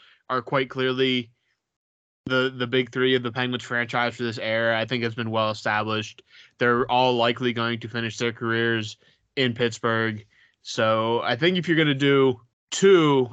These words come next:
you gotta do at least three then. I just don't think you can leave. I, it's obviously at least Malkin and Crosby. I don't think you can leave Letang out. Uh, and, uh, you only have so much room for statues, and it kinda makes sense to do,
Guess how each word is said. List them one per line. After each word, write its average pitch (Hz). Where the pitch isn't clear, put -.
you 143
gotta 139
do 127
at 127
least 110
three 104
then. 104
I 120
just 120
don't 117
think 117
you 120
can 117
leave. 117
I, 139
it's 147
obviously 175
at 143
least 151
Malkin 135
and 120
Crosby. 131
I 123
don't 131
think 127
you 117
can 120
leave 113
Letang 107
out. 107
Uh, 110
and, 143
uh, 185
you 156
only 226
have 208
so 208
much 180
room 151
for 131
statues, 156
and 156
it 156
kinda 233
makes 202
sense 160
to -
do, 151